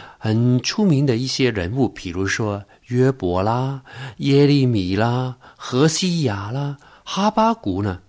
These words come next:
你看到他们在人生里面也同样经历好多好多的困难。神从这些苦难当中训练他们学习谦卑的功课啦，学习忍耐的功课啦，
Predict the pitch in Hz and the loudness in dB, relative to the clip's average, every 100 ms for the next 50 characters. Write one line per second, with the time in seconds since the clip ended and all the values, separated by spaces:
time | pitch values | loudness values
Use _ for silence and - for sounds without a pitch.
0 | _ _ _ _ - 95 95 85 78 _ | _ _ _ _ -8 -6 -6 -8 -14 _
1 | _ _ _ _ - 123 110 110 95 90 | _ _ _ _ -6 -2 0 0 -2 -2
2 | 95 113 92 78 82 80 _ _ - 92 | -2 -4 -6 -10 -12 -14 _ _ -8 -8
3 | - 101 90 - 110 95 - - 80 85 | -6 -4 -4 -4 -6 -6 -8 -8 -8 -4
4 | 139 151 - 85 - 139 - - 143 78 | 0 0 -2 -4 -2 -4 -4 -4 -4 -4
5 | 90 98 - _ _ _ _ _ - - | -10 -12 -16 _ _ _ _ _ -6 -4
6 | 85 92 110 120 139 139 - 101 127 160 | -2 0 2 0 -4 -12 -2 0 2 2
7 | 156 - 85 95 90 113 113 107 104 - | 0 -2 -6 -6 -4 -4 -2 -4 -6 -14
8 | - - - 131 98 - 92 82 78 85 | -6 0 2 2 0 -4 -8 -10 -12 -14
9 | - - - - 87 90 - - 85 87 | -18 -6 -2 -2 -2 -4 -4 -6 -10 -14
10 | - - - - 98 98 101 90 85 110 | -16 -8 -4 0 0 0 0 -2 0 0
11 | 120 - 107 95 95 98 - - - - | 0 -2 -4 -4 -8 -10 -12 -12 -6 -4
12 | 101 107 - - 92 101 - 127 123 98 | -2 -2 -2 -4 -4 -6 -6 2 4 4
13 | 107 143 120 165 180 165 185 131 | 2 2 2 4 4 4 2 2